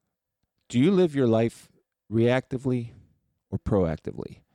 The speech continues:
And I really ask myself that question, and I'm anxious, curious to h-,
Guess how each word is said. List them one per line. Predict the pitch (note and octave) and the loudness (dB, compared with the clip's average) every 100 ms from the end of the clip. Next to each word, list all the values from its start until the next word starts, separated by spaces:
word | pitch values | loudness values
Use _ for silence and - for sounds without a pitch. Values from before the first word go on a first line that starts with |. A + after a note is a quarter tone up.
| _ _ _ _ A#2 | _ _ _ _ -4
And | |
I | D#3 | -2
really | D3+ D3+ B2+ | 2 2 4
ask | A#2+ - | 2 -2
myself | A2 G2+ - G2+ - - | -6 -8 -4 -6 -6 -8
that | F#2+ - | -8 -8
question, | - E2 D#2+ - - - _ _ F#2+ | -8 -6 -6 -12 -18 -20 _ _ -10
and | F#2+ F#2 F#2 F2 _ _ _ _ _ _ _ - | -6 -4 -6 -10 _ _ _ _ _ _ _ -6
I'm | A#2 B2+ | -6 -4
anxious, | B2+ C3+ A#2+ A2+ - - - | -4 -4 -6 -10 -12 -20 -4
curious | C#3+ B2 A2+ | 0 0 -2
to | G#2 | -6
h-, | F#2+ - | -10 -12